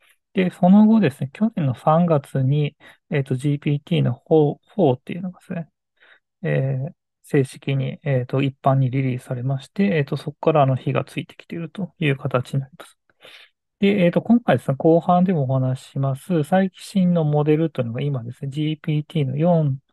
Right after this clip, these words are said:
オーというモデルになります。これが五月の、今月の十三日に公開された、あ、モデルで、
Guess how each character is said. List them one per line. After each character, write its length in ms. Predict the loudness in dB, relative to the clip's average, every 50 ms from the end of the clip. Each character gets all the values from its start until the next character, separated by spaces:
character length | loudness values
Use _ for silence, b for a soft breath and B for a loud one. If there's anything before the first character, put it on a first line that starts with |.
| B B B B B B B _ 0
オ 180 | 2 2 2
ー 80 | 2 -2
と 240 | -6 -14 -14 -14 _ _ -6
い 120 | -2 0 2
う 60 | 2
モ 140 | 2 2 2
デ 100 | 2 0
ル 100 | -2 -2
に 40 | -4
な 80 | -6 -8
り 60 | -10
ま 100 | -10 -14
す。 140 | -16 _ _ _ _ -14
こ 160 | -6 -4 -2
れ 180 | -2 -2 -2 0
が 180 | 2 0 0
五 200 | 0 0 0 0
月 240 | 0 -2 -2 -4 -8
の、 200 | -8 -8 -8 -12 _ _ _ _ _ _ _
今 220 | -2 0 0 0 0
月 280 | -2 -2 -4 -4 -2
の 100 | -2 -2
十 240 | -2 -2 -4 -4 -4
三 240 | -4 -2 -2 -2 0
日 220 | -2 -2 -4 -8
に 140 | -12 -12 -8
公 200 | -4 -4 -2 -2
開 160 | 0 -2 -2
さ 140 | 0 -2 -4
れ 80 | -4 -4
た、 220 | -8 -12 -12 -10
あ、 160 | -8 -6 -4 -4
モ 160 | -4 -4 -4
デ 100 | -6 -6
ル 140 | -8 -6 -4
で、 240 | -2 -2 -2 -2